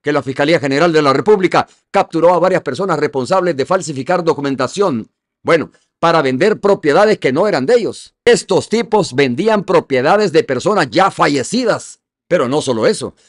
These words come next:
también de personas que no estaban aquí en el país. De repente quizás decían, ¿verdad? "Mire, ese lote está vacío, esa casa está abandonada, ese terreno saber a quién pertenece". Y nunca aparecía el dueño.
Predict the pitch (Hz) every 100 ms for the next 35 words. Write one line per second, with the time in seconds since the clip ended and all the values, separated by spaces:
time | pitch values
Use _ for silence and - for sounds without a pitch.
0 | _ - 139 143 175 160 131 175 170 -
1 | 123 160 170 - 156 139 123 156 135 123
2 | 160 185 - _ 120 180 - 247 202 175
3 | 151 220 170 147 240 156 127 135 139 196
4 | - _ - 135 185 156 202 - 135 180
5 | 170 208 208 143 _ _ 151 202 160 -
6 | 175 170 - 170 165 120 147 180 127 _
7 | _ - 202 - 175 151 139 202 185 143
8 | 151 190 - 190 190 165 131 151 208 -
9 | - _ _ 123 170 247 175 151 127 185
10 | 185 214 151